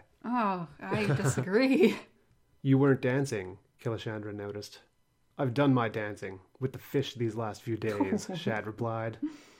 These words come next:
Speaker 2: He grabs a guitar and starts tuning it. And even before he starts playing a song, Kilishandra is enraptured, because Shad Tucker has perfect pitch.
Speaker 1: Oh, there we go.
Speaker 2: He starts playing a song, improvised but sophisticated.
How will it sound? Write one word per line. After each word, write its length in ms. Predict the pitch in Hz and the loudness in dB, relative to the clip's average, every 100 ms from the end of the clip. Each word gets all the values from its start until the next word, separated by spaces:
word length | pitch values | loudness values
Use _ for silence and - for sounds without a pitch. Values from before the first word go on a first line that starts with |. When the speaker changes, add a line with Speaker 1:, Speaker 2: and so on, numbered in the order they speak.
| _ _ _ _ _ _ | _ _ _ _ _ _
Speaker 2:
He 240 | 165 170 | 2 4
grabs 360 | 135 143 156 170 | 4 2 2 2
a 40 | |
guitar 440 | 165 - 117 107 110 | 2 2 0 0 -2
and 100 | 113 | -2
starts 240 | 139 139 | -2 -4
tuning 320 | - 123 95 | -2 -4 -2
it. 220 | 95 101 - _ _ _ _ - | -8 -12 -20 _ _ _ _ -6
And 120 | 113 | -4
even 180 | 120 127 | 0 0
before 360 | 117 - 131 | -2 0 0
he 40 | 113 | 0
starts 260 | - 110 | -4 -8
playing 280 | - 123 107 | -8 -8 -6
a 60 | 95 | -6
song, 360 | - 127 104 | -6 -4 -4
Kilishandra 560 | 95 123 107 117 110 110 | -6 -8 -6 -8 -6 -6
is 120 | 104 | -8
enraptured, 720 | 101 101 101 107 - 90 82 - _ _ _ _ | -10 -8 -10 -10 -12 -14 -14 -20 _ _ _ _
because 200 | - 107 | -8 -8
Shad 320 | - 117 117 127 | -6 -4 -4 -4
Tucker 420 | 123 - - - _ _ _ | -4 -4 -8 -8 _ _ _
has 220 | - - _ | -18 -18 _
perfect 480 | - - 127 113 - - | -12 -8 -8 -10 -20 -20
pitch. 440 | - 113 - - - _ - | -12 -12 -12 -20 -20 _ -8
Speaker 1:
Oh, 360 | 196 220 262 208 | -4 -2 -4 -6
there 180 | 180 175 | -6 -6
we 80 | 190 | -6
go. 320 | 208 208 175 _ _ _ _ _ _ | -4 -6 -8 _ _ _ _ _ _
Speaker 2:
He 80 | 139 | -8
starts 260 | 135 180 185 | -2 -2 0
playing 300 | - 175 170 | 2 4 2
a 40 | |
song, 420 | - 156 127 95 | 2 0 0 0
improvised 640 | 156 139 160 123 104 98 98 | 0 2 2 0 -2 -4 -8
but 100 | - | -14
sophisticated. 800 | - - 139 131 104 90 90 | -12 -10 -8 -6 -6 -8 -10